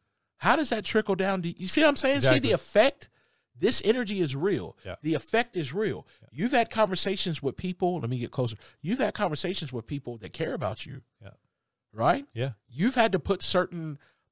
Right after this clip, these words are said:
Speaker 1: um,
Speaker 2: I've had to explain myself.
Speaker 1: You've had to explain yourself
Speaker 2: Yeah.
Speaker 1: to people that have known you their whole life.
Speaker 2: Yeah.
Speaker 1: Right?
Speaker 2: And they don't get it.
Speaker 1: Right.
Speaker 2: They don't get it.
Speaker 1: They don't get it. And, and on top of that, that is happening in your circle.
Speaker 2: Yeah.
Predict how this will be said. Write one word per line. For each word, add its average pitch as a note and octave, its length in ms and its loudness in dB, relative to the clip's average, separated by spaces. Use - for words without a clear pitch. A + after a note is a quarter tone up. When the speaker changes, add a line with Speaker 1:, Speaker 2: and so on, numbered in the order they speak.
Speaker 1:
um, G#2 440 -2
Speaker 2:
I've C#3 100 4
had D#3+ 140 8
to D#3 80 6
explain D#3+ 400 -2
myself. A2+ 340 -2
Speaker 1:
You've C#4 140 8
had B3 160 8
to A#3 60 6
explain C#4 380 6
yourself F3 520 4
Speaker 2:
Yeah. G#2+ 200 -4
Speaker 1:
to D#3+ 120 4
people G3 360 2
that D#3+ 120 4
have D3 120 4
known G3+ 220 4
you F3 100 2
their D3 140 6
whole D#3+ 180 8
life. E3 360 2
Speaker 2:
Yeah. A2 120 -2
Speaker 1:
Right? D#3+ 300 6
Speaker 2:
And C3 100 2
they D3+ 80 6
don't C#3+ 160 2
get D3 160 6
it. - 160 -4
Speaker 1:
Right. A#3+ 280 8
Speaker 2:
They A#2 100 -2
don't A2+ 160 0
get A#2 180 0
it. G2 80 -4
Speaker 1:
They D3 100 4
don't G#3+ 160 6
get - 160 4
it. - 80 -14
And, G#3 440 4
and G#3 200 4
on G#3+ 100 2
top - 280 0
of F#3+ 80 2
that, C#3+ 280 2
that D#3 300 4
is F#3+ 180 2
happening F3 500 0
in A#2+ 200 -4
your A#2+ 400 4
circle. - 560 -4
Speaker 2:
Yeah. E2+ 120 -16